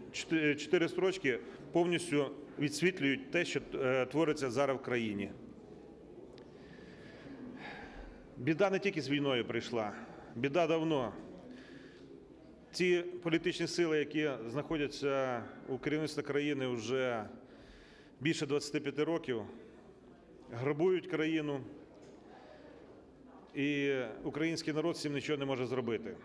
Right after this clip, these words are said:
Олігархи окупували фактично основні стратегічні підприємства, сидять на потоках, а аферисти,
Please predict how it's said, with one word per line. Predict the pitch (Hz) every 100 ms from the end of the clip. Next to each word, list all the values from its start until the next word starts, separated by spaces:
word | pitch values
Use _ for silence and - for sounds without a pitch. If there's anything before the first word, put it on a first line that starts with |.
| - - - - - - - - - - - -
Олігархи | 147 147 190 165
окупували | 151 151 147 147 147 135 123 110 - - - - -
фактично | - - 151 - 139
основні | 135 147 143 143 135 107 - - - - - - - - - - - - - - -
стратегічні | - 160 143 156 - 131
підприємства, | 131 135 151 175 170 143 151 127 - - - -
сидять | - 143 151
на | 139
потоках, | 127 131 175 170 147 - - - - - - - - - -
а | 135 135 131 123 -
аферисти, | 156 - 165 190 - 165 156